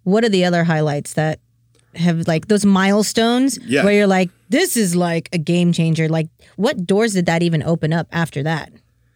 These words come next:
Speaker 2: So I have an incredible job now at the company called The Switch. I love it
Speaker 1: Mm-hmm.
Speaker 2: over there. We're the world's largest, uh, live event broadcaster.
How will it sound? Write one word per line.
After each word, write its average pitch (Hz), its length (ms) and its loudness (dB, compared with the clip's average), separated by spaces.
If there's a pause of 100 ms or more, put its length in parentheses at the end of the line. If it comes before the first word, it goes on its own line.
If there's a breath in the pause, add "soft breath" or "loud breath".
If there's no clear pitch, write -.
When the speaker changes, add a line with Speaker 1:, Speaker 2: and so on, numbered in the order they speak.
(380)
Speaker 2:
So 147 480 2
I 139 100 0
have 147 240 -2
an 127 100 -2
incredible 123 440 0
job 110 260 0
now 110 200 -2
at 101 60 -6
the 104 80 -10
company 107 260 -4
called 98 180 -6
The 90 100 -8
Switch. - 580 -4
I 104 100 -8
love 107 220 0
it 110 40 2
Speaker 1:
Mm-hmm. 113 80 0
Speaker 2:
over 110 140 -2
there. 113 300 -2 (200)
We're 101 260 -6
the 98 80 -6
world's 98 240 -8
largest, 95 640 -6
uh, 92 160 -10
live 92 220 -8
event 92 220 -8
broadcaster. 98 680 -6